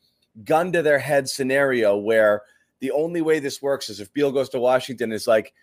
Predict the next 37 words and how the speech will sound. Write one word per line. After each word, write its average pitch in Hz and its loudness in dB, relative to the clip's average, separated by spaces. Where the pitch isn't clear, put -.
does 143 4
the 135 0
Anthony 123 -2
Davis, 110 -2
like, 113 0
"I 156 4
wanna 156 2
go 131 2
there, 110 2
so 113 -8
make 107 -4
it 98 -4
happen. 117 -4
Uh, 107 0
and 123 0
I'm 113 -2
not 127 0
gonna 117 -6
re-sign 113 -4
with 107 -6
any 110 -2
other 104 -2
team, 117 -10
so 110 -12
there's 98 -8
really 104 -4
no 101 -2
reason 101 -4
to 101 -6
send 101 -2
me 101 -4
anywhere. 120 2
So 110 -2
recoup 156 -2
what 139 -2
you 117 -8
can." 78 -8